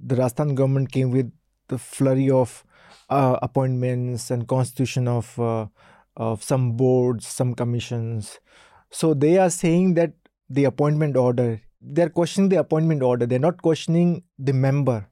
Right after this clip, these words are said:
So they're not saying that Kesri Singh is polarized, that's why he should be removed. They are saying the order is in violation of model code of conduct.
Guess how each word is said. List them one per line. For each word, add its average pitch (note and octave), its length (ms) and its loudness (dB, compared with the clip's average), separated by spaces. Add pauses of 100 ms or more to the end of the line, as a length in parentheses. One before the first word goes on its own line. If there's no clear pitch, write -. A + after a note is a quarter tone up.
(220)
So - 180 -2
they're D#3+ 220 2
not G3 120 0
saying F#3+ 240 2
that E3+ 120 2 (320)
Kesri D#3+ 360 2
Singh F3 480 -2
is D3 280 0
polarized, C#3 760 0
that's B2+ 280 -4
why C#3+ 160 2
he B2+ 120 -2
should C3 200 -4
be C3+ 80 0
removed. B2+ 440 -4 (480)
They C#3+ 120 2
are D3+ 120 4
saying F3+ 340 2
the D#3+ 200 2
order D3+ 520 2 (260)
is D3+ 180 0
in D#3 120 2
violation C3 460 0
of C#3+ 160 -4
model C3 320 0
code C3 200 -2
of - 140 -8
conduct. A#2+ 480 -8